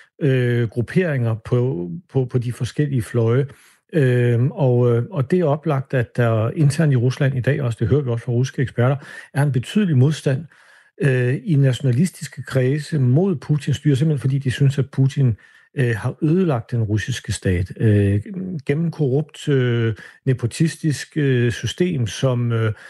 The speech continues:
som har været med til i sidste ende at svække Rusland, og som har forhindret Rusland i at følge dets udviklingsvej.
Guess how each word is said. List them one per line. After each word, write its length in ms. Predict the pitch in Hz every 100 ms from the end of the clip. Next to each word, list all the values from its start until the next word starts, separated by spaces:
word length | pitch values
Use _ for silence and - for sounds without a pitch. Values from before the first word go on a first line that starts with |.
| - _ _ _ -
som 200 | - 131
har 320 | 131 - 135
været 320 | 123 131 127 123
med 160 | 147
til 160 | - 156
i 20 |
sidste 280 | - 147 143
ende 100 | 131
at 100 | -
svække 360 | - 135 202
Rusland, 440 | 208 139 135 135 -
og 120 | 135
som 180 | 127 113
har 120 | 107
forhindret 520 | - 107 156 185 135
Rusland 420 | 113 131 135 123 -
i 140 | 143
at 80 | 117
følge 360 | - 135 143 151
dets 260 | 117 -
udviklingsvej. 720 | 139 151 131 127 107 92 110